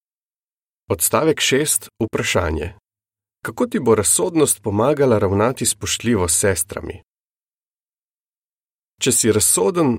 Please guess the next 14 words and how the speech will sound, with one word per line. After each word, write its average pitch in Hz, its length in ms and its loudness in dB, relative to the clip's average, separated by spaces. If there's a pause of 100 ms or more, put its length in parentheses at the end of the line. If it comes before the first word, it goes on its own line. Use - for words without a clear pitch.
boš 95 280 -2
z 90 160 -2
ženskami 120 560 2
ravnal 95 320 0
spoštljivo. 101 720 -6 (720)
Normalno 156 520 4
je, 98 160 4
da 90 120 -4
se - 160 0
mogoče 101 420 0
zanimaš 92 500 2
za 85 100 -2
kakšno 95 380 -4
sestro. - 520 -4